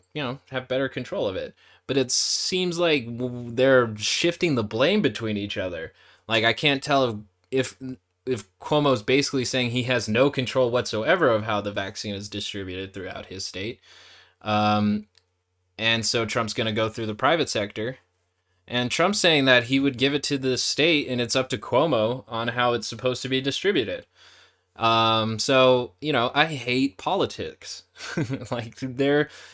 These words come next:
they're, this is, uh, life or death, straight up.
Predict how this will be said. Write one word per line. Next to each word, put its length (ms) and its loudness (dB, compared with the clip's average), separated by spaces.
they're, 360 4
this 520 0
is, 320 -2
uh, 280 2
life 300 2
or 60 2
death, 400 0
straight 340 0
up. 280 4